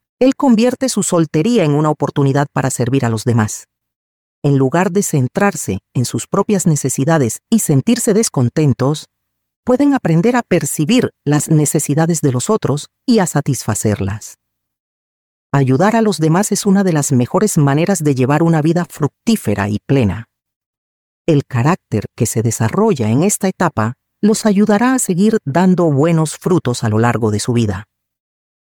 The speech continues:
Pide a los estudiantes que lean Filipenses dos, tres a cuatro y Tito tres,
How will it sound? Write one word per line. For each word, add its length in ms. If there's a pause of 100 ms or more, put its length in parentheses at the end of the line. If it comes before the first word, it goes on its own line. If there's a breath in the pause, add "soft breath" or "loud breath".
(140)
Pide 260
a 60
los 180
estudiantes 640
que 160
lean 380
Filipenses 800
dos, 480 (300)
tres 280
a 80
cuatro 500 (340)
y 100
Tito 340
tres, 380